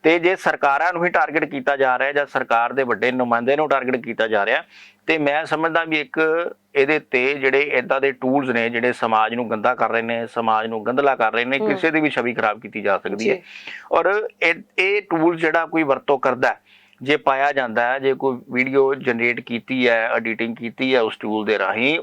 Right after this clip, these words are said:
Speaker 1: ਉਹਦੇ ਉੱਤੇ ਕੋਈ ਸਖਤ ਪ੍ਰਾਵਧਾਨ
Speaker 2: ਹਮ।
Speaker 1: ਜਿਹੜਾ ਹੈ ਸਰਕਾਰ ਵੱਲੋਂ ਕੀਤਾ ਜਾਣਾ ਚਾਹੀਦਾ ਹੈ। ਪਹਿਲੀ ਗੱਲ ਤਾਂ ਜਿਹੜੇ ਏਦਾਂ ਦੇ ਟੂਲਸ ਨੇ, ਉਹ ਬੈਨ ਕਰ ਦਿੱਤੇ ਜਾਣੇ
Speaker 2: ਜੀ,
Speaker 1: ਚਾਹੀਦੇ।
Speaker 2: ਬਿਲਕੁਲ।
Speaker 1: ਵੀ ਉਹ ਜੇ,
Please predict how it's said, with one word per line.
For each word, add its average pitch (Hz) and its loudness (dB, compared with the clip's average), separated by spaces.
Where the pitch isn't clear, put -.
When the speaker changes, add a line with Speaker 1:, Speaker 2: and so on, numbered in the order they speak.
Speaker 1:
ਉਹਦੇ 156 0
ਉੱਤੇ 127 -2
ਕੋਈ 131 0
ਸਖਤ - -4
ਪ੍ਰਾਵਧਾਨ 113 -2
Speaker 2:
ਹਮ। 220 -4
Speaker 1:
ਜਿਹੜਾ 127 2
ਹੈ 123 -6
ਸਰਕਾਰ 110 -2
ਵੱਲੋਂ 113 0
ਕੀਤਾ 113 -4
ਜਾਣਾ 123 -2
ਚਾਹੀਦਾ 143 0
ਹੈ। 160 -6
ਪਹਿਲੀ 185 0
ਗੱਲ 180 2
ਤਾਂ 196 2
ਜਿਹੜੇ 185 0
ਏਦਾਂ 170 0
ਦੇ 180 0
ਟੂਲਸ 165 2
ਨੇ, 175 2
ਉਹ 190 2
ਬੈਨ 160 0
ਕਰ 131 0
ਦਿੱਤੇ 110 0
ਜਾਣੇ 104 -2
Speaker 2:
ਜੀ, 104 -2
Speaker 1:
ਚਾਹੀਦੇ। 220 4
Speaker 2:
ਬਿਲਕੁਲ। 196 -2
Speaker 1:
ਵੀ 160 2
ਉਹ 190 2
ਜੇ, 175 -2